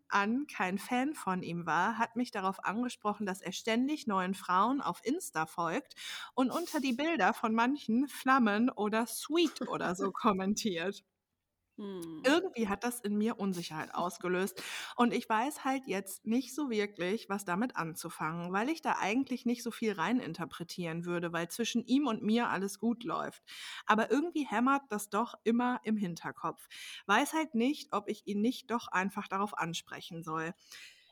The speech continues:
Speaker 1: Ich send
Speaker 2: Ja.
Speaker 1: euch zweien
Speaker 2: <laughs>
Speaker 1: Umarmungen und Liebe. Wir senden dir
Speaker 2: Danke.
Speaker 1: Umarmungen und Liebe zurück.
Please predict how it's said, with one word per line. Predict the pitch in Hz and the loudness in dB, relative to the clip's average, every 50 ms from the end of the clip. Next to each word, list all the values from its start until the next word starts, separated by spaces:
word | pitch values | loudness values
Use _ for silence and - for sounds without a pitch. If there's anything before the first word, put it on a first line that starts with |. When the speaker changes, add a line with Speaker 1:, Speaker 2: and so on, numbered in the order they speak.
| _ _ _ _ _ _ | _ _ _ _ _ _
Speaker 1:
Ich | - 262 247 | 0 0 2
send | - 294 320 370 - | 4 4 4 4 4
Speaker 2:
Ja. | - | 2
Speaker 1:
euch | 294 202 - | 2 0 0
zweien | - - - 254 262 277 285 294 | 0 2 4 4 6 6 4 4
Speaker 2:
<laughs> | 247 | 2
Speaker 1:
Umarmungen | - 247 247 - - 233 254 262 269 277 277 277 269 262 254 | 2 4 4 4 4 4 4 6 6 4 4 4 4 2 2
und | 240 240 | 4 2
Liebe. | 233 208 175 175 180 165 - 175 175 185 196 202 202 - - _ _ _ - - - _ _ - - _ _ _ _ _ | 2 2 0 0 0 0 0 2 2 2 2 0 0 -4 -12 _ _ _ -20 -20 -20 _ _ -18 -18 _ _ _ _ _
Wir | - 226 254 254 | -2 0 2 2
senden | 262 262 269 254 262 269 247 | 4 2 2 2 2 2 2
dir | 240 240 233 | 4 4 2
Speaker 2:
Danke. | 196 185 - 180 | 4 4 4 4
Speaker 1:
Umarmungen | 220 240 247 247 262 247 240 233 226 - | 2 2 2 2 4 4 4 2 2 0
und | 226 220 170 | 0 -2 -2
Liebe | 214 208 190 190 190 | -2 -2 -2 -2 -4
zurück. | - - 202 226 339 480 - - - - - - | -4 -4 0 2 2 0 0 -4 -12 -14 -14 -14